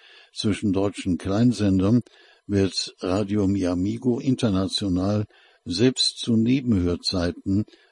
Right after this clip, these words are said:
mit Morse und anderen Signalen gestört. Griechenland. Die Mittelwelle Komotini, eintausendvierhundertvier Kilohertz,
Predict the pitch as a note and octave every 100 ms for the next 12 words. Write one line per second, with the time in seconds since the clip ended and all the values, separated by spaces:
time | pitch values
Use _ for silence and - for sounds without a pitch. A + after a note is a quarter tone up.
0 | - G2 - F#2+ G#2+ B2 A#2+ A#2 G2+ F#2+
1 | - G2+ G2 E2+ E2+ E2 F2 - F#2+ E2
2 | E2 E2 E2 D#2+ - F2 D2+ - - _
3 | _ _ - G#2 A#2+ A2+ F2+ D2+ C#2+ -
4 | - _ _ _ _ _ _ - A2+ B2+
5 | C#3 D3 C3+ C3+ C3 B2+ B2+ - - -
6 | C3 B2+ B2 B2 - C#3+ D3+ A2+ G2 F2
7 | F2 - _ _ - G2 F#2 G#2 G#2+ A2+
8 | G#2 - A2+ G#2+ F#2+ F#2 - C3 - F#2
9 | D#2+ D#2+ G#2 A#2